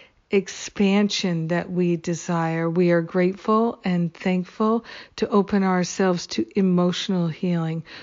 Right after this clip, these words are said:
We are willing to feel well and strong and empowered and beautiful and radiant and prosperous. We are grateful and thankful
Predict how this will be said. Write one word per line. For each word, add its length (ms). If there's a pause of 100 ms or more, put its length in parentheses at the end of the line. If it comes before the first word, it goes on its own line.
(140)
We 460
are 180
willing 480
to 160
feel 720
well 640 (280)
and 220
strong 800 (320)
and 160
empowered 920 (260)
and 260
beautiful 680
and 360
radiant 580
and 260
prosperous. 880 (400)
We 220
are 160
grateful 640
and 300
thankful 680